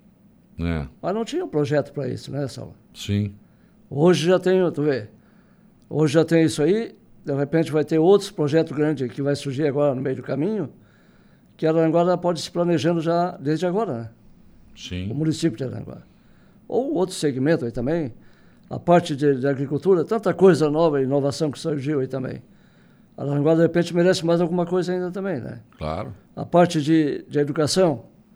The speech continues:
Speaker 2: toda a vida tá se aprimorando. A parte de turismo, então, nem se fala, né? Eu acho que o point de Araranguá aqui vai ser muito o turismo, né?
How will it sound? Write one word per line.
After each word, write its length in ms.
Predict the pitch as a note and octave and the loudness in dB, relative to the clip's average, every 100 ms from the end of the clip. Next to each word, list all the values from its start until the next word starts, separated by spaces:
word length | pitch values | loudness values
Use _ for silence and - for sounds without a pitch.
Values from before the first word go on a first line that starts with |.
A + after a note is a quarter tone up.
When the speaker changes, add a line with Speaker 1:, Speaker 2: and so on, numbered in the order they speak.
| _ - - - - _ | _ -20 -20 -20 -20 _
Speaker 2:
toda 220 | E3 F3+ | 0 2
a 20 | |
vida 180 | D#3 F3+ | 4 2
tá 120 | F3 | 0
se 100 | D3+ | -2
aprimorando. 560 | E3+ E3 D#3+ D#3 D#3+ A#2+ - _ _ _ _ - - | -2 -2 2 4 2 0 -10 _ _ _ _ -20 -14
A 100 | D3 | -10
parte 380 | - E3+ E3+ C#3+ | 0 0 0 -2
de 120 | D#3+ | -2
turismo, 420 | D#3+ D#3+ G#3+ D#3+ | 0 0 0 0
então, 420 | C#3+ F#3 A3+ A#3 | -2 -4 -4 -4
nem 140 | A3 G#3 | -4 -4
se 80 | - | -2
fala, 280 | E3 B2+ | -2 -2
né? 200 | A2 A2+ A2 - - _ - _ _ - _ - | -6 -12 -14 -20 -20 _ -20 _ _ -20 _ -12
Eu 80 | - | -4
acho 140 | D3+ - | -4 -2
que 60 | |
o 40 | D#3 | -4
point 480 | - F#3 G3 F#3+ | 4 6 6 4
de 120 | C#3+ D3+ | -2 0
Araranguá 360 | D3+ D3 D#3+ | 0 0 0
aqui 180 | D3+ F3 | 0 -2
vai 100 | G3 | -4
ser 120 | F#3+ | -4
muito 220 | F#3 F#3+ G#3+ | -6 -6 -8
o 60 | |
turismo, 400 | A#3 G#3+ C#3+ - | -8 -8 -8 -10
né? 160 | - | -12